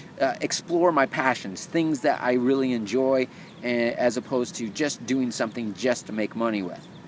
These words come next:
Now, at this point, I know some of you might not even know what a blog is.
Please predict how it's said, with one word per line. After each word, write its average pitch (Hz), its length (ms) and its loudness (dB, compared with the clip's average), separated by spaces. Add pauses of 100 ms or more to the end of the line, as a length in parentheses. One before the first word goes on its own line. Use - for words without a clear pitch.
(160)
Now, 143 200 4
at 156 80 2
this 185 160 2
point, 185 220 4
I 160 60 6
know 160 140 6
some 190 300 4
of 170 80 -2
you 190 160 -2
might 147 240 2
not 143 260 4
even 156 220 4
know 151 100 6
what 151 140 6
a 123 40 4
blog 127 320 2
is. 202 360 0